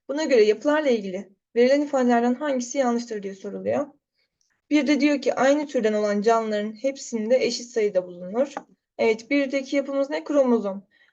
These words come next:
Aynı türden olan canlıların hepsinde eşit sayıda bulunuyor.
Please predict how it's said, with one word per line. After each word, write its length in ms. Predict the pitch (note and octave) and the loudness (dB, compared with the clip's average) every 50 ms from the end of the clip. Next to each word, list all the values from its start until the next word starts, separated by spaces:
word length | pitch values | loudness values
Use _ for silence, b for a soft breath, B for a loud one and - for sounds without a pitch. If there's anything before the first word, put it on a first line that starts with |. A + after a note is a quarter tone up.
| _ _ | _ _
Aynı 280 | - C4 C#4+ D4 D4 C#4+ | -4 -2 0 0 -2 -2
türden 280 | B3 C4 G#3+ A3 G#3+ | -2 -4 -2 -2 -2
olan 160 | G#3+ G#3+ G#3+ G#3+ | -2 -2 -2 -2
canlıların 400 | A3+ A#3+ A#3 A#3 A#3 A#3+ B3 C#4 | -2 -2 -2 -2 -4 -4 -4 -4
hepsinde 400 | C#4+ B3 - - - A#3 A#3+ C4 | -6 -8 -10 -10 -6 -4 -4 -4
eşit 220 | C#4 - - - | -6 -8 -10 -8
sayıda 360 | - G#3+ G3+ G#3 A3+ B3+ A#3+ | -6 -6 -2 -2 0 -2 0
bulunuyor. 440 | B3+ B3+ C4 A#3+ A3+ G#3 F#3+ G3+ G#3 | -2 0 0 0 0 -2 -4 -8 -12